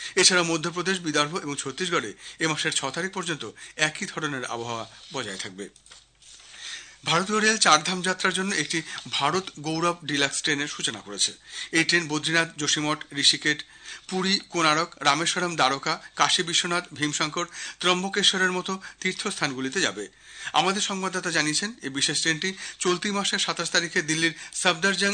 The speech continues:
রেলওয়ে স্টেশন থেকে যাত্রা শুরু করবে এবং সতেরো দিনে দেশের চারটি ধাম এবং অন্যান্য ধর্মীয় স্থানগুলিতে পৌঁছবে। ট্রেনের টিকিট আগে এলে আগে পাবেন ভিত্তিতে আইআরসিটিসি ওয়েবসাইটে বুক করা যাবে। চারধামের অন্যতম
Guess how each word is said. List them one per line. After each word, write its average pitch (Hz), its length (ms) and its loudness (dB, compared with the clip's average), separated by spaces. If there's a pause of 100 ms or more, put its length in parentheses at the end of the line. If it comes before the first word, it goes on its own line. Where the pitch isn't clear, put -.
রেলওয়ে 156 380 2
স্টেশন 147 280 0
থেকে 143 180 -4
যাত্রা 131 300 0
শুরু 135 180 -6
করবে 151 240 -4 (360)
এবং 160 140 -2
সতেরো 185 380 0
দিনে 156 220 -4 (320)
দেশের 160 240 2
চারটি 156 360 2
ধাম 160 200 -2 (100)
এবং 156 220 -2
অন্যান্য 190 400 -4
ধর্মীয় 143 320 -4
স্থানগুলিতে 131 500 -6
পৌঁছবে। 117 400 -6 (540)
ট্রেনের 196 340 4
টিকিট 202 360 -2
আগে 160 260 4
এলে 175 300 2
আগে 143 220 4
পাবেন 143 320 -2
ভিত্তিতে 135 380 -4 (380)
আইআরসিটিসি 175 720 2
ওয়েবসাইটে 135 500 -2 (240)
বুক 160 120 -8
করা 110 220 -8
যাবে। 101 240 -8 (1040)
চারধামের 190 500 6
অন্যতম 185 400 -4